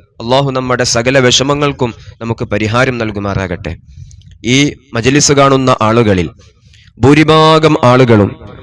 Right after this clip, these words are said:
സാമ്പത്തികമായി വല്ലാത്ത വിഷമങ്ങൾ അനുഭവിക്കുന്നവരായിരിക്കും. അതല്ലെങ്കിൽ കടങ്ങളിൽ കുടുങ്ങിക്കൊണ്ട് നമുക്ക് സമാധാനം നഷ്ടപ്പെട്ട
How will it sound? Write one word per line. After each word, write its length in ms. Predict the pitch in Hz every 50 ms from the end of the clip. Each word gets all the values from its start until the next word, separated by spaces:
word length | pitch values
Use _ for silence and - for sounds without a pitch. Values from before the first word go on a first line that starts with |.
| - - _ -
സാമ്പത്തികമായി 920 | - - 143 143 160 165 170 - - 170 170 160 165 156 156 156 156 156
വല്ലാത്ത 420 | 143 131 131 135 139 143 139 - 143
വിഷമങ്ങൾ 520 | 131 123 120 - 139 135 139 139 127 123 120 -
അനുഭവിക്കുന്നവരായിരിക്കും. 1120 | 107 107 101 110 107 104 107 - - 101 101 98 95 95 95 90 87 82 85 - - - - _ _ _ _ _ - - - - - - _ - _ _ -
അതല്ലെങ്കിൽ 580 | 135 135 147 160 165 160 165 160 151 151 151 147 147 - - _ _ _ -
കടങ്ങളിൽ 540 | 131 123 127 151 156 160 160 160 160 160 156
കുടുങ്ങിക്കൊണ്ട് 720 | 147 - 139 139 139 143 147 147 - - 131 127 117 113 113 - - - _ 113 - - - - _ _ _ - - - - - - _ _ _ _ _ _ _ _ _ _ -
നമുക്ക് 340 | 127 143 160 160 - - 175 -
സമാധാനം 680 | - 156 139 143 151 160 160 160 170 165 165 165 165 160
നഷ്ടപ്പെട്ട 560 | 143 135 - - - - - - 151 135 -